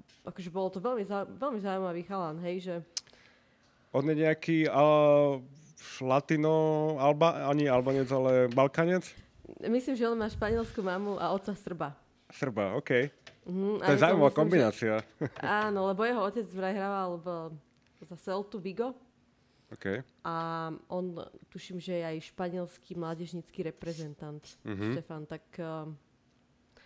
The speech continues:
Speaker 1: uvidíme, či z neho niečo bude. M-,
Speaker 2: Je, je,
Speaker 1: môžeme mu
Speaker 2: počul som o ňom, aj teraz som ho videl,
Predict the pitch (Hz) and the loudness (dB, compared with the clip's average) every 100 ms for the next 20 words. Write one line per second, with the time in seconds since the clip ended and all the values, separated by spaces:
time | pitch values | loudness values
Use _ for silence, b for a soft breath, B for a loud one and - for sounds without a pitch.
0 | b - 330 240 208 185 196 190 190 208 | b -6 -4 -4 -4 -4 -4 -4 -4 -6
1 | 156 165 196 220 185 127 151 190 131 180 | -6 -6 -6 -6 -2 2 2 2 0 0
2 | 151 170 156 147 147 143 127 135 127 113 | 0 0 0 0 2 2 2 2 0 0
3 | 123 131 131 110 113 | -2 -2 -6 -4 -2